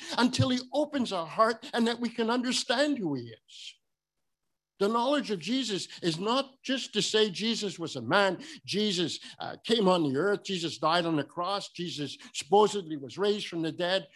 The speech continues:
Jesus did this or Jesus did that. No, what has to happen is that God has to open our hearts that we might understand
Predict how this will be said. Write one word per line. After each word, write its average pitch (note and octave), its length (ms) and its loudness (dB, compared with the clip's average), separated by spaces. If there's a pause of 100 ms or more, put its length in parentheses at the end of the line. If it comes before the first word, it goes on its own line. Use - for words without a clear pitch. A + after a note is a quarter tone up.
(240)
Jesus F#3 340 -2
did D#3 220 -4
this G#3+ 240 0
or E3 60 -6
Jesus C#3+ 320 -4
did C3+ 160 -6
that. A3 260 0
No, A3 300 2 (280)
what C4 180 -2
has B3+ 300 -6
to A3 100 -2
happen G#3 440 -2
is E3+ 140 -2
that F3+ 240 -4
God B3 320 -4
has A#3 260 -6
to A3 100 -12 (140)
open C#4+ 360 0
our F#3+ 180 0
hearts - 880 -12 (400)
that B3 120 2
we C#4+ 120 0
might A3+ 180 0
understand A#3 840 -4